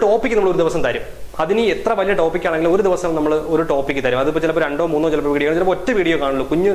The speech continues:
ടോപ്പിക് ആണെങ്കിൽ ഒറ്റ വീഡിയോയെ കാണുള്ളൂ, ഒരു ടോപ്പിക് ഒരു ദിവസം തരുള്ളൂ. ഇപ്പോൾ എൽ സി എം ആണെങ്കിൽ എൽ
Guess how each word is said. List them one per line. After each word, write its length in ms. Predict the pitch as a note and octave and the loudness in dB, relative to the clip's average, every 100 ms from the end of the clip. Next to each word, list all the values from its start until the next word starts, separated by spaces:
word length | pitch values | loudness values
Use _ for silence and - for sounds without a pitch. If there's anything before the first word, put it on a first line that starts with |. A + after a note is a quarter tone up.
| G3 | 0
ടോപ്പിക് 260 | D3+ D#3 D#3 | -2 0 -2
ആണെങ്കിൽ 240 | D3+ D#3+ | 0 -2
ഒറ്റ 120 | D#3 F#3+ F3 | -2 0 0
വീഡിയോയെ 240 | D3+ D#3 C#3 | 0 0 -2
കാണുള്ളൂ, 280 | C3 C3 A#3+ - - - - | -2 -2 -2 -4 -6 -6 -2
ഒരു 80 | A#3+ A#3 | 0 0
ടോപ്പിക് 260 | G3+ F#3 F#3 | 0 0 0
ഒരു 60 | D3+ | 0
ദിവസം 180 | C#3+ C3 | 0 0
തരുള്ളൂ. 200 | A#2 A2+ - - - | -2 -4 -6 -6 -4
ഇപ്പോൾ 160 | - F3+ | -2 0
എൽ 60 | D#3+ D#3+ | 0 0
സി 80 | B3 | 0
എം 80 | G#3+ | 0
ആണെങ്കിൽ 260 | D3+ D3+ B3 | -2 -2 -2
എൽ 80 | D#3+ | -2